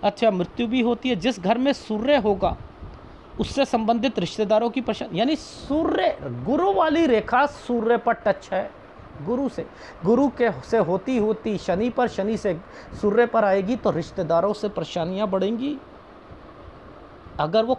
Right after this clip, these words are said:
काली रेखाएं हैं तो समझ रहे हो, तो देखो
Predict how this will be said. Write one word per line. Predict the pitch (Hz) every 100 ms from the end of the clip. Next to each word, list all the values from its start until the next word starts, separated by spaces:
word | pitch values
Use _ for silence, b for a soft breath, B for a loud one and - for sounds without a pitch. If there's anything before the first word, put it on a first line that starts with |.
| -
काली | 180 202 233
रेखाएं | 214 - 202 208
हैं | 160 196 226 -
तो | 214 254 254 - - - - - - - - - - - - - -
समझ | - 147 -
रहे | 240 302 311
हो, | 262
तो | 190
देखो | 160 202 262